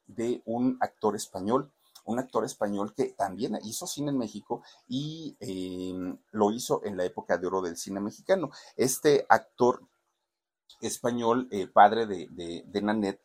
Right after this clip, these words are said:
fíjense que se llamaba Manolo. Bueno, pues resulta que Manolo Noriega se convierte en el suegro de Tito Guizar,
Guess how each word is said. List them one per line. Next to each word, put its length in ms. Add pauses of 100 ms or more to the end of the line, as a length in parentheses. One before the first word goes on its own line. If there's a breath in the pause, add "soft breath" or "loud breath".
(280 loud breath)
fíjense 400
que 200
se 160
llamaba 360
Manolo. 500 (160)
Bueno, 200 (340 soft breath)
pues 140
resulta 360
que 100
Manolo 420
Noriega 540
se 320
convierte 920
en 220
el 140
suegro 440
de 100
Tito 320
Guizar, 420